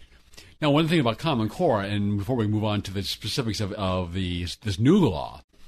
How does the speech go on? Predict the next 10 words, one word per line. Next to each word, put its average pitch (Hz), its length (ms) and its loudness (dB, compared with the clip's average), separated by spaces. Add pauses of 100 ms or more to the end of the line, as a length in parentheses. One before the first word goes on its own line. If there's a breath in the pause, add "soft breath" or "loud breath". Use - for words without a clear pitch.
(560 soft breath)
is 139 320 2
that 135 140 2
it, 143 180 -4
it's 156 140 -2
an 123 60 2
amazing 147 440 4
example 113 800 0
of 101 200 -4
citizen 131 520 -2
pushback. - 760 -6